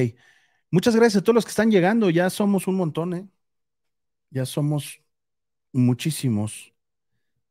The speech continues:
Digo, para los cien que me ven, ciento treinta que me están viendo, es para mí algo, algo, este, impresionante. Ahí está la primera llamada.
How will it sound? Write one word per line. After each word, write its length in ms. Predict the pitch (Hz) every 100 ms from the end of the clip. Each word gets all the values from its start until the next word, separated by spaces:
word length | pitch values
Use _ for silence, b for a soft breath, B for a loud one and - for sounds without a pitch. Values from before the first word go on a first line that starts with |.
| -
Digo, 260 | 156 139
para 180 | 120 113
los 260 | 117 - _ _ _ _ _
cien 260 | - - 143
que 100 | 143
me 120 | 123
ven, 400 | 113 123 151 123 - _ _ _ _ _ _ _ _ _ _ _ _
ciento 380 | - - 127 127
treinta 340 | 120 127 123 117
que 100 | 113
me 40 |
están 220 | 107 117
viendo, 260 | 117 113 147
es 120 | 131
para 300 | - 110 104
mí 120 | 104 110
algo, 400 | 110 107 92 - _ _ _ _ _ _ _ _ _ -
algo, 340 | 110 110 107
este, 600 | 101 - - 87 85 - _ _ _ _ _
impresionante. 840 | - 143 107 98 - 98 127 110 - b b
Ahí 80 | 147
está 120 | 156
la 100 | 180
primera 280 | 175 156 160
llamada. 380 | 139 120 120 113